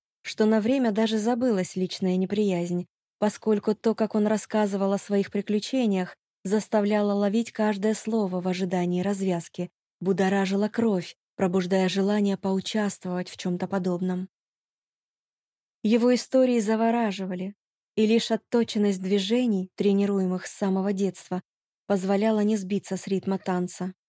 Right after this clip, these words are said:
Правда, мне кажется, если бы я не умела танцевать вовсе, Снежный бы выправил ситуацию без проблем, умело ведя за собой. Этмар был не только замечательным рассказчиком, но и прекрасно чувствовал музыку, будто растворяясь в ней,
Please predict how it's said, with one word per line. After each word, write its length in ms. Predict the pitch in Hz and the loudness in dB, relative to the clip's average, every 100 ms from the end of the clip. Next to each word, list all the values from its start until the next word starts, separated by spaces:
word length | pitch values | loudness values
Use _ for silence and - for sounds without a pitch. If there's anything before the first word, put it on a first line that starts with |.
| _ _ _ _ _ _ | _ _ _ _ _ _
Правда, 400 | 208 220 208 214 | 2 2 2 2
мне 220 | 214 214 | 2 2
кажется, 480 | 226 214 208 - 214 | 2 0 0 -2 0
если 340 | 208 208 214 | 0 0 0
бы 140 | 196 208 | 2 2
я 160 | 208 | 2
не 160 | 214 214 | 2 2
умела 340 | 220 214 202 | 2 2 0
танцевать 560 | 196 202 - 202 208 208 | -2 -4 -2 0 0 -2
вовсе, 480 | 214 269 - - 180 _ _ _ _ | -2 -2 -2 -4 -6 _ _ _ _
Снежный 560 | - 220 226 220 220 | 0 4 4 4 0
бы 160 | 202 220 | 2 2
выправил 460 | 233 254 220 214 | 2 2 2 2
ситуацию 640 | 208 220 220 220 208 - 202 | 0 -4 0 0 0 0 0
без 180 | 226 - | -2 -2
проблем, 540 | 254 226 190 175 180 _ _ | -2 0 -2 -2 -6 _ _
умело 420 | 202 196 185 185 | 0 2 2 0
ведя 280 | 185 190 185 | -2 -2 -2
за 100 | 180 | -4
собой. 500 | - 196 180 180 185 _ _ _ _ _ _ _ _ _ _ - | -6 -6 -4 -6 -10 _ _ _ _ _ _ _ _ _ _ 2
Этмар 400 | 247 254 247 233 | 4 4 2 2
был 180 | 233 | 2
не 120 | 233 240 | 2 2
только 340 | 269 277 226 | 0 0 -2
замечательным 760 | 196 202 196 214 196 190 190 190 | 0 0 0 -2 0 0 0 0
рассказчиком, 840 | 208 - 196 180 - - 180 180 _ _ _ _ - | -2 -2 -4 -2 -6 -4 -4 -4 _ _ _ _ 0
но 140 | 208 | 2
и 80 | 214 | 4
прекрасно 580 | 220 220 226 233 - 226 | 2 2 2 0 0 -2
чувствовал 600 | - 233 - 220 220 220 | 0 -4 -2 -2 0 0
музыку, 580 | 233 247 196 185 - 185 | 0 0 -2 -6 -6 -4
будто 400 | 185 202 - 202 | -2 -4 -2 -2
растворяясь 800 | 208 - 214 226 214 190 180 | -2 -2 0 2 2 0 -4
в 60 | 180 | -4
ней, 280 | 175 180 | -2 -4